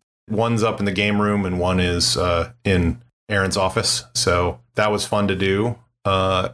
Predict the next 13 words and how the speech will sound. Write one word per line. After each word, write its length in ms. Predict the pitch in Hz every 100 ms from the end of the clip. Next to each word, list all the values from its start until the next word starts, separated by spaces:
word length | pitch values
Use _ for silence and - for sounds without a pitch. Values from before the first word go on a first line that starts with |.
| -
and 220 | 98 101
then 420 | 107 110 113 113
I 180 | - 110
got 240 | 110 113
a 40 | 120
lathe 420 | 113 127 95 - -
for 80 | 104
my 140 | 92
birthday. 460 | 92 110 - - -
So 380 | - 87 80 78 - _ _ _ _ _
thanks 260 | - 95 -
to 100 | 92
Aaron. 360 | 87 85 82